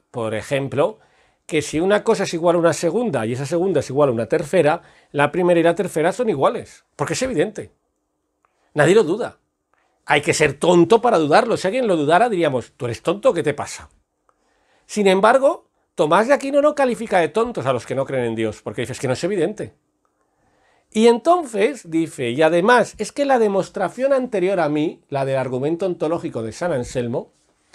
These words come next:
no es una buena demostración". Y ahora vamos a ver por qué. ¿Qué dice el argumento ontológico de San Anselmo? Que era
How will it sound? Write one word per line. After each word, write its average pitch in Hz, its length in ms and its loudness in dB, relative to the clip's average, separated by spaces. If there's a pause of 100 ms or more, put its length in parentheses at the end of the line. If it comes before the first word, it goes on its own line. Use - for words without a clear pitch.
(300)
no 233 380 6
es - 180 -2
una 156 200 -4
buena 135 280 -4
demostración". 107 600 -12 (800)
Y 180 120 0
ahora 175 140 8
vamos 190 260 4
a 196 60 0
ver 214 180 -2
por 143 160 -6
qué. - 180 -16 (1120)
¿Qué 330 120 -2
dice 311 340 -2
el 262 80 2
argumento 202 720 0
ontológico 175 840 0
de 180 360 0
San 139 280 -4
Anselmo? 120 580 -2
Que 139 200 2
era 175 380 2